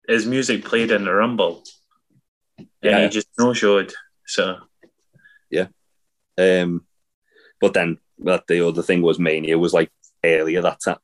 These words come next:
Speaker 2: that year as well, so it was only, like, a two-month build.
Speaker 1: I mean,
Speaker 2: Uh,
Speaker 1: it's still
Speaker 2: so
Speaker 1: two months. Like, it's more than what they do for most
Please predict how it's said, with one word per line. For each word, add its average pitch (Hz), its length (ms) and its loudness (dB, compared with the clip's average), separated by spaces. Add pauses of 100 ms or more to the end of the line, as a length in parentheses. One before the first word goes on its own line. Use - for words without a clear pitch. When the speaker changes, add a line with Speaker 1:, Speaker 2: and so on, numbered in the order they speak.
(160)
Speaker 2:
that 82 160 0
year 82 220 2
as 80 100 -2
well, 82 160 2
so 87 220 0
it 82 60 -2
was 87 100 -6
only, 85 200 2
like, 82 160 2
a - 40 -20
two-month 80 360 -4
build. 80 280 2 (220)
Speaker 1:
I - 120 -6 (320)
mean, 151 140 4
Speaker 2:
Uh, - 40 2
Speaker 1:
it's - 100 0
still 170 220 2
Speaker 2:
so 87 80 4
Speaker 1:
two 143 220 0
months. 117 460 -6
Like, 120 160 0
it's 123 240 -4
more 175 320 0
than 147 140 0
what 139 160 0
they 120 100 -2
do 147 220 2
for 110 240 -2
most 160 340 -4